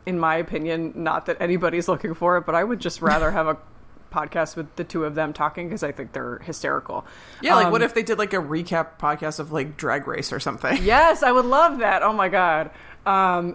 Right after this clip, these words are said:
Speaker 1: and one last note before we get into the show, because I, I just find this really interesting, is, um, the two of them, I've read a lot about their writing process, and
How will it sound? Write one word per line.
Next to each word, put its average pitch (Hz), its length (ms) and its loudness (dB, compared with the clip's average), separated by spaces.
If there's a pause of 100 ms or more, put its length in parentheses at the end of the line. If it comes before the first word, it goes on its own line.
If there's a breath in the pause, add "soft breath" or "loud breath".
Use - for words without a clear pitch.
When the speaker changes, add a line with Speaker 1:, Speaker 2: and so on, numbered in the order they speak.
Speaker 1:
and 220 240 2
one 262 220 2
last 196 320 2
note 185 220 0
before 170 420 0
we 165 140 0
get 165 180 2
into 170 260 -4
the 165 80 0
show, 170 220 0
because 160 220 -2
I, 156 320 0 (100)
I 175 200 4
just 180 240 -8
find 180 220 -2
this 185 160 -8
really 214 200 -4
interesting, 277 500 -4 (460 loud breath)
is, 190 280 4
um, 170 480 0 (360)
the 208 120 -2
two 233 220 -2
of 240 120 2
them, 208 300 2
I've 196 240 -2
read 185 200 2
a 208 80 4
lot 196 160 4
about 190 220 0
their 175 180 2
writing 156 340 -2
process, 285 640 0 (400 soft breath)
and 180 560 2